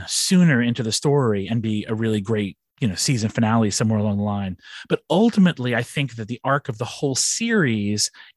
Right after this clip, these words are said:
is Talon Karrde discovering how evil the Empire is and coming to a place where he is not ready to join the Rebel Alliance. He's starting to wrestle with his determination not to join the rebellion, to, to,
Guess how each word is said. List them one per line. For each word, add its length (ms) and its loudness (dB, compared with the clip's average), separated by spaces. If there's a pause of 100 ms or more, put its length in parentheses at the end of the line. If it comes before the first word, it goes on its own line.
is 420 2 (120)
Talon 340 0
Karrde 640 0 (240)
discovering 1120 0
how 320 -2 (100)
evil 380 -2
the 160 -6
Empire 720 -4
is 680 -4
and 140 -2
coming 260 0
to 120 0
a 40 -2
place 420 -4
where 420 0 (300)
he 240 -2
is 180 -2
not 320 2
ready 180 0
to 100 -2
join 500 2
the 80 -6
Rebel 220 2
Alliance. 500 0 (260)
He's 180 0
starting 320 2
to 140 0
wrestle 560 2
with 160 -2
his 160 -2
determination 880 2 (100)
not 440 0 (260)
to 100 -2
join 300 2
the 80 0
rebellion, 560 -4
to, 200 4
to, 180 0